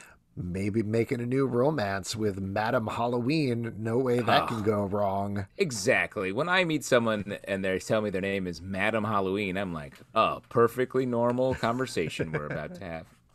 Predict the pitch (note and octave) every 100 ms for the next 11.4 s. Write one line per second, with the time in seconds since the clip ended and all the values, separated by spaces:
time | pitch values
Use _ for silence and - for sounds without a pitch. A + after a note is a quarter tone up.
0 | _ - - A#2 G#2+ - - A2+ A#2+ B2+
1 | - G2+ - - D#2+ - - _ - B2+
2 | A2+ - - D3 D3+ C#3+ C#3 D3+ D3 D3
3 | - B2+ A#2+ G2 F#2+ C3+ C3 G#2+ - -
4 | F#3 F3 D#3+ D#3+ - D3 A2 C3+ C3+ C#3
5 | C3+ - C3 - B2+ A2 A2+ A2+ - B2
6 | A#2 A2+ A#2+ - A#2+ A#2+ - A#2 A#2+ A2
7 | - - - _ - D#3+ - - B2+ B2+
8 | C3+ F3 F3+ C#3+ C#3 D3 C3+ B2+ B2 G#2+
9 | B2+ A2+ - G#2 G#2+ G2+ - G2 G2+ F2
10 | F#2 E2 F#2+ E2+ F#2+ F#2 F2 F2 - D#2+
11 | - - -